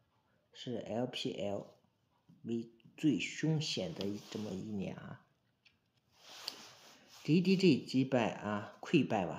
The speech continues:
啊。T一呢，在S历史上对战L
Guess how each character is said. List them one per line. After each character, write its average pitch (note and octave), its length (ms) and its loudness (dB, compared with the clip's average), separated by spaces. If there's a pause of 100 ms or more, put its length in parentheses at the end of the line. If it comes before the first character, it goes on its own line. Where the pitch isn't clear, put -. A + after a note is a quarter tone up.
(140)
啊。 - 240 -10 (1080)
T D3+ 200 0
一 D#3 80 4
呢， A2+ 240 2
在 G2 100 -4
S G2+ 540 -2
历 A#2 160 -4
史 A2+ 160 -6
上 G2 280 -2
对 G#2 160 -2
战 G2+ 220 -2
L A2 500 -4